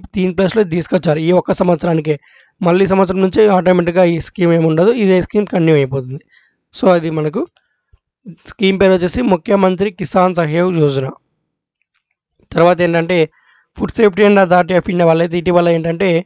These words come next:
ఒక అనౌన్స్‌మెంట్ చేశారు. స్కూల్స్, ఎడ్యుకేషన్ ఇన్‌స్టిట్యూషన్స్ ఏవైతే ఉంటాయో వాటికి యాభై మీటర్ల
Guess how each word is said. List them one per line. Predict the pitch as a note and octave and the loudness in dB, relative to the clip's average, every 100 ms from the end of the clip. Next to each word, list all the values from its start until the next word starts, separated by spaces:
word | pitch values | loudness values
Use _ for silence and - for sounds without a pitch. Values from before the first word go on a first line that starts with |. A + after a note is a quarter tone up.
| _ _ _ - | _ _ _ -2
ఒక | F#3+ E3+ | 2 4
అనౌన్స్‌మెంట్ | F3 F3+ F#3 F3+ E3+ | 2 0 -2 0 -2
చేశారు. | - F3 C#4+ - _ - | 0 0 -2 -6 _ -20
స్కూల్స్, | - G#3+ G#3 - G#3 | -4 2 2 2 2
ఎడ్యుకేషన్ | F3+ F#3 F#3 | 4 2 2
ఇన్‌స్టిట్యూషన్స్ | F3 E3 F#3 E3+ E3+ | 0 -2 -4 0 2
ఏవైతే | F3 E3 E3+ | 2 4 4
ఉంటాయో | E3+ E3+ | 4 4
వాటికి | D#3 E3+ D#3+ E3+ F3 F3+ - F#3 | 4 2 -4 -8 -8 -10 -4 2
యాభై | D#3 F3 F3+ F3 | 4 4 2 -2
మీటర్ల | E3 F3+ F3 | 0 0 2